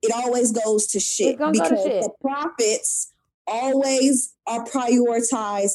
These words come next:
Speaker 1: above the human need. You know for a fucking fact you need to be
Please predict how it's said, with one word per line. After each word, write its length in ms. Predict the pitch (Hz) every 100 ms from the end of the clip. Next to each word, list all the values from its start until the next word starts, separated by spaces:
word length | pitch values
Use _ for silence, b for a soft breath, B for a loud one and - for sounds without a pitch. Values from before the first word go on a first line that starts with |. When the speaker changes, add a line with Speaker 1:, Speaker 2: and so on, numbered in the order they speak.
| -
Speaker 1:
above 560 | 202 175 202 208 208 190
the 100 | 202
human 520 | 208 240 214 196 190
need. 320 | 185 156 - - _ _ 214
You 200 | 269 302
know 280 | 269 254
for 180 | 254 226
a 420 | 180 175 - - 285
fucking 380 | 311 285 277
fact 680 | 285 - 240 220 214 214 -
you 100 | 214
need 400 | 185 196 240 247 -
to 160 | 240
be 420 | 196 214 208 208